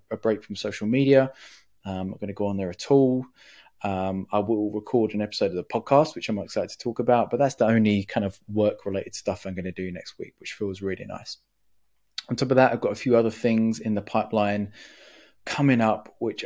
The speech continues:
I'm really excited to do this year, and to, to go a couple of places and do a couple of opportunities that have,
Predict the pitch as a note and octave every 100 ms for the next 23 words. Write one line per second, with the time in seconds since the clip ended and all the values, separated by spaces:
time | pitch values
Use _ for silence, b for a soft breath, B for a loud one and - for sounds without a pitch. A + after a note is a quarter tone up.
0 | - G#2+ G#2 G#2+ A#2+ A2+ G#2 - A2 G#2
1 | G2+ G2+ - - - G2+ G2 F#2+ F#2+ G#2+
2 | C3 - A2+ G#2 G#2 - G#2+ G2+ G2+ G2
3 | F#2+ F2+ F2+ - G2+ - G#2+ - G#2 G2+
4 | G2+ G2+ G2+ - _ - - A#2 A2 -
5 | G2+ G2+ - G2+ G2 F#2+ F#2+ G2 - -
6 | A2+ G#2+ G2 - A#2 G#2+ G#2 G#2 G2 -
7 | F#2+ -